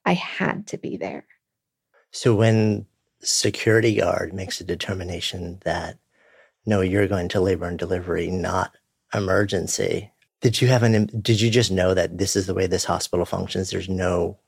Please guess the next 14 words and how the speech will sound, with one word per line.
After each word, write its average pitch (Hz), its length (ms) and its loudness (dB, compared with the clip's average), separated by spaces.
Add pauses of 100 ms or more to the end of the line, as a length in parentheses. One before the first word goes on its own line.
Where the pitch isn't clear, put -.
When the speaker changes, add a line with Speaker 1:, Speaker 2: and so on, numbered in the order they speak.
(380)
Speaker 2:
like, 95 180 0
don't 98 200 2
even 92 180 0
try 92 180 0
and 90 160 -4
argue, 101 460 0
Speaker 1:
Yeah. - 80 -2
Speaker 2:
or 92 180 0
what? 90 240 -8 (300)
Speaker 1:
My 233 80 6
years 262 420 6
of 285 140 -2
training, 196 640 2
Speaker 2:
Yeah. - 80 -20